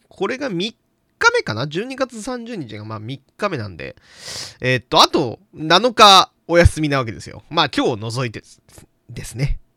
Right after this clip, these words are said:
はい。いやー、まあ、なんか毎年こう、なんかいろんなことをやろうと思いながらもですね、まあ、大したことはやらずに、あのー、ね、<laughs> 大休みが、まあ、終わっちゃうわけで。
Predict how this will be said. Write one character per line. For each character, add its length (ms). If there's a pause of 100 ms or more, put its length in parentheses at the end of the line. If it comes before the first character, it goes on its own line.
は 340
い。 80 (1200)
い 160
や 580 (400)
ー、 60
ま 140
あ、 60
な 100
ん 40
か 80
毎 280
年 180
こ 200
う、 40
な 120
ん 20
か 80
い 80
ろ 100
ん 60
な 80
こ 100
と 140
を 80
や 140
ろ 100
う 80
と 260
思 240
い 560
な 140
が 100
ら 80
も 100
で 120
す 80
ね、 260 (260)
ま 480
あ、 80 (160)
大 160
し 40
た 80
こ 100
と 80
は 80
や 120
ら 100
ず 100
に、 140
あ 80
の 360
ー、 40
ね、 80 (180)
<laughs> 180
大 260
休 220
み 120
が、 200 (600)
ま 140
あ、 20
終 240
わ 40
っ 60
ち 140
ゃ 40
う 40
わ 160
け 100
で。 520